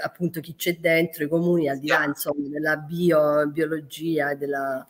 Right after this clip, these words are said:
Speaker 1: eh, biocomposizione,
Speaker 2: Sì.
Speaker 1: insomma, del territorio, uno si sente, eh, o una comunità si sente descritto, eh, raccontato
Speaker 2: Esattamente
Speaker 1: in
Speaker 2: così,
Speaker 1: museo e ci,
Speaker 2: esattamente così.
Speaker 1: e ci sta dentro.
Speaker 2: Esattamente così, infatti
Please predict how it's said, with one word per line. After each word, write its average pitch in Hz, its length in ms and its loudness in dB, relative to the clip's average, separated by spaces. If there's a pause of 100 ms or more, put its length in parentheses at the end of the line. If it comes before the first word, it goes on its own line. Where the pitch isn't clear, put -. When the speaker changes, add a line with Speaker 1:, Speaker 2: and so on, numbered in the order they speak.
(460)
Speaker 1:
eh, 147 200 -4
biocomposizione, 170 1000 4
Speaker 2:
Sì. - 20 0
Speaker 1:
insomma, 151 340 0
del 151 140 -2
territorio, 185 600 6
uno 160 420 2
si - 200 -6
sente, 170 680 2
eh, 147 180 -2
o 160 100 4
una 160 180 4
comunità 175 500 4 (120)
si - 180 -6
sente 165 680 2
descritto, 147 1200 0 (360)
eh, 147 240 0
raccontato 175 680 8
Speaker 2:
Esattamente - 500 -4
Speaker 1:
in 208 80 -4
Speaker 2:
così, 262 200 2
Speaker 1:
museo 170 260 8
e 160 160 0
ci, - 180 -8
Speaker 2:
esattamente 392 80 -2
così. - 240 -8
Speaker 1:
e - 280 -18
ci - 120 -20
sta - 200 -2
dentro. 131 200 6
Speaker 2:
Esattamente 156 580 4
così, 160 540 4
infatti 120 640 0